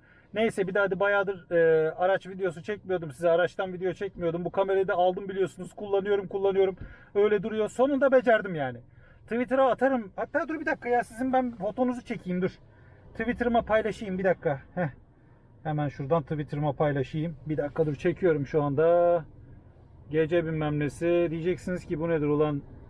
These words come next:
Ee, tam videoya başlıyor herif, burada kalkmış foto çekiyor falan filan.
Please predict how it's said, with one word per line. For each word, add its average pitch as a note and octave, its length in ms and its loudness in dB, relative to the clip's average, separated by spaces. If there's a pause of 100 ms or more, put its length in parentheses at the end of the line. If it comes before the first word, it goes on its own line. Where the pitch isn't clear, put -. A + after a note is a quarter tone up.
(440)
Ee, D3+ 460 4 (640)
tam G3 220 2
videoya F#3+ 360 2
başlıyor F3+ 400 0
herif, F3 180 -2
burada F3 200 2
kalkmış E3+ 340 -2
foto E3+ 260 0
çekiyor F3+ 340 -2
falan E3 260 2
filan. D#3+ 260 0